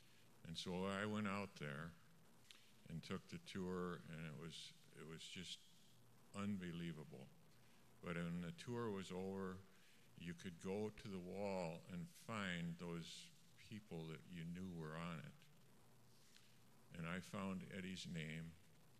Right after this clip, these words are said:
and I was, they call it rubbing the wall, but you take a pencil and a piece of paper, and you rub his name, and then it kinda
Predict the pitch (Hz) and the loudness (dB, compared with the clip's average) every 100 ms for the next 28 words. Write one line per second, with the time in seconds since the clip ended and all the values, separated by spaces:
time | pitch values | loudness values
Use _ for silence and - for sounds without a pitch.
0 | - - - - - - 87 78 92 92 | -16 -16 -16 -16 -16 -10 -4 2 4 4
1 | 92 - - - - - - - - - | 4 2 0 -6 -14 -16 -16 -16 -16 -16
2 | - - - 90 85 85 - 101 87 - | -16 -14 -10 -4 -4 -4 -4 0 2 2
3 | 95 98 92 87 85 82 92 90 85 76 | 4 4 6 4 4 4 4 6 4 4
4 | 80 62 - - - - - - - - | 2 2 2 -2 -4 -4 -2 0 0 -4
5 | - - 101 92 - - 107 101 - 90 | -8 -10 -6 -4 -4 -2 -2 -2 -4 -4
6 | 85 - 104 90 - - 104 107 - 78 | -4 0 2 4 2 4 6 6 6 2
7 | 80 - - - - - - 85 80 82 | 2 -2 -10 -16 -16 -16 -10 -4 -2 -2
8 | 80 - - - 85 85 85 98 90 85 | -4 -8 -14 -12 -6 -4 -2 -2 -2 -6
9 | - 92 98 87 78 82 80 78 78 - | -2 0 2 0 -2 -4 -6 -8 -10 -12
10 | - - 95 80 | -16 -12 -8 -8